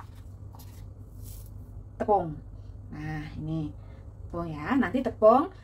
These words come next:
sesuai dengan kebutuhan masing-masing.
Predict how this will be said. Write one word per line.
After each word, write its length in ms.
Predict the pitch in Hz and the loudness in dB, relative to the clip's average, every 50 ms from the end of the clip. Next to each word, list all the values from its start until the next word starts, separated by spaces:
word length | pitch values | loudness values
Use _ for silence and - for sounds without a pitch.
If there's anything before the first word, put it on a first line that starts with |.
| - - | -18 -16
sesuai 800 | - - - - - - - 285 285 - - 247 240 269 302 320 | -12 -10 -10 -8 -6 -4 -2 0 0 2 4 6 6 6 6 4
dengan 320 | - 240 214 220 233 240 226 | 4 2 4 6 4 4 4
kebutuhan 480 | 226 - 196 175 180 202 196 202 190 | 0 -6 -8 -6 -2 -2 -2 -2 -2
masing-masing. 720 | 175 170 - 175 170 165 160 160 - 175 165 165 160 151 | -6 -8 -8 -8 -8 -8 -8 -6 -4 -2 -2 -2 -2 -4